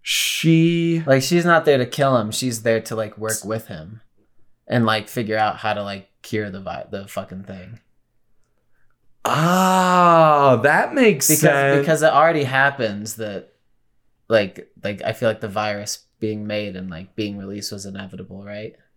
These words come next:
Speaker 1: Yeah, so that, so what you're saying is that future just always stays the same. Like, you can only make the present future better.
Speaker 2: Mm-hmm.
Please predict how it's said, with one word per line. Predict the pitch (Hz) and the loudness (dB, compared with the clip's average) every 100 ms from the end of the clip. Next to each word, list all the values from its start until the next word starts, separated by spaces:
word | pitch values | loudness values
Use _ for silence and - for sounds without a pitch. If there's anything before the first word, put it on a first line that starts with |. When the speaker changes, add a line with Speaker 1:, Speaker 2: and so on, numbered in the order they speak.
| _ _ _ _ | _ _ _ _
Speaker 1:
Yeah, | 151 175 147 110 | 4 6 4 2
so | 104 160 135 | -2 0 2
that, | 147 147 143 - - _ _ | 4 4 2 0 -10 _ _
so | - 165 | 0 4
what | 151 156 | 4 4
you're | 156 | 2
saying | 156 160 143 139 | 2 4 4 4
is | 127 110 | 2 4
that | 120 113 - - | 4 4 -2 -8
future | 120 120 - 110 101 | -2 -2 4 4 4
just | 92 107 - | 0 -6 -4
always | 113 110 104 98 | 0 2 2 -2
stays | - 113 104 90 | -2 2 0 -2
the | 98 | -8
same. | - 107 98 90 90 | -4 0 -2 -2 -8
Like, | 92 92 101 | -8 -10 -10
you | 101 | -6
can | 110 | -4
only | 101 101 98 | -2 -4 -4
make | 98 95 92 - | -6 -6 -10 -12
the | 98 | -14
present | - 104 98 123 123 - | -2 -2 0 -2 -6 -6
future | 127 123 135 | -6 -4 -2
better. | 127 123 127 139 147 | 2 2 4 0 0
Speaker 2:
Mm-hmm. | 131 120 117 110 | -2 -2 -2 -6